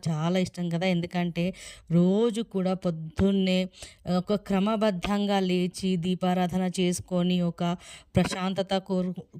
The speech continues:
కోరుతూ ఉంటాము. అలాగే ఒక, ఆ, ఆ, ఆ దైవ సన్నిధిలోనే గడుపుతూ ఉంటాము రోజంతా కూడా.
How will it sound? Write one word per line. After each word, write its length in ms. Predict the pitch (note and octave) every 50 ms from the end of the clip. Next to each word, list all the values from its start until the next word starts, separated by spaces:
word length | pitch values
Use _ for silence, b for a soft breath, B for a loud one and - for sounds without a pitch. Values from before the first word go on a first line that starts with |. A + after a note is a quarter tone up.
| -
కోరుతూ 360 | - G3 F#3 F3+ F3 - G3+ F#3+
ఉంటాము. 580 | F#3 F#3 F3+ E3 - F3 E3+ F3 F#3+ G3+ - -
అలాగే 480 | F#3+ F3 F3 F3 F3+ F3+ F3 F#3 G3
ఒక, 220 | F#3+ F#3 F3+ - F#3+ F#3 F#3 F3+ B B B B B B B - F#3+
ఆ, 280 | F#3+ F#3 F#3 F#3 F3+ - - -
ఆ, 260 | F3 F3 F3 F3 E3+ - - - _ _ _ -
ఆ 80 | F3 F3+
దైవ 340 | E3+ F3+ F3 F3 F3+ G#3+
సన్నిధిలోనే 680 | G#3 - A3+ G3+ G3 G3 F#3+ F3+ G3+ F#3+ G3 G3 G3+ G#3 F#3 F#3+
గడుపుతూ 360 | F3+ E3+ - G3+ F#3 - G3+
ఉంటాము 540 | F#3+ F#3 F#3 F3 - F#3 F3 E3+ F#3+ G#3 G#3+
రోజంతా 640 | F#3 F#3 F3+ F#3 F3+ F3 F3 F3 F3 D#3 F3 E3+
కూడా. 420 | E3 - F3 E3+ E3 F3 G#3+ C4+